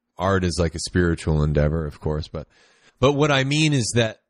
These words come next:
from Dad, it was always the first thing that comes to my mind is, like, that Bukowski quote where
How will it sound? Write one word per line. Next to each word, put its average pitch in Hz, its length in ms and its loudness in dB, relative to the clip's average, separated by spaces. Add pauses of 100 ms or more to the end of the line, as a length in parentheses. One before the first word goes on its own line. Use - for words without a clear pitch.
(380)
from 98 320 -2
Dad, 120 460 2
it 104 100 0
was 101 180 0
always 107 720 0 (2000)
the - 80 -8
first 151 300 0
thing 127 160 0
that 107 100 0
comes 104 260 0
to 92 60 -2
my 104 220 2
mind 92 260 0
is, 85 140 -2
like, 85 160 0
that 78 240 -2
Bukowski 104 680 -2
quote 80 340 -2
where 80 340 0